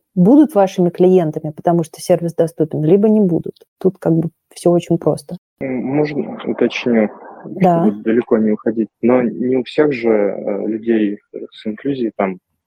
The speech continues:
Speaker 2: ну,
Speaker 1: С
Speaker 2: короче, у
Speaker 1: инвалидностью,
Speaker 2: людей
Speaker 1: ага.
Speaker 2: с инвалидностью полностью отсутствует функционал. Ну, то есть они, например, незрячие, есть слабозрячие. И, соответственно,
Speaker 1: Да,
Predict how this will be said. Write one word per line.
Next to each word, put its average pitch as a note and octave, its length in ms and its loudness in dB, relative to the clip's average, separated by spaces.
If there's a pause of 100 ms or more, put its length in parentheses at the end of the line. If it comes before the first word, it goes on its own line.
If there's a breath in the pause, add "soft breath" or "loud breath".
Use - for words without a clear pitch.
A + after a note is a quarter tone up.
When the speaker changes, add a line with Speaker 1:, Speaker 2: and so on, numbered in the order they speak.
Speaker 2:
ну, B2 200 -2 (400)
Speaker 1:
С - 120 -16
Speaker 2:
короче, F#3 260 4
у F3 60 4
Speaker 1:
инвалидностью, G#2+ 220 0
Speaker 2:
людей E3+ 380 2
Speaker 1:
ага. - 80 -10
Speaker 2:
с - 120 -20
инвалидностью A2+ 720 -8 (120)
полностью A#2+ 520 -2
отсутствует - 460 -12
функционал. G2 600 -4 (580)
Ну, A#2+ 100 0
то - 120 0
есть - 160 -2
они, A2 180 2
например, G#2 420 0 (140)
незрячие, G#2+ 720 -2
есть A#2 300 -6 (200)
слабозрячие. G2 960 -6 (100)
И, A3+ 120 -14
соответственно, G3 360 2
Speaker 1:
Да, G#3 340 4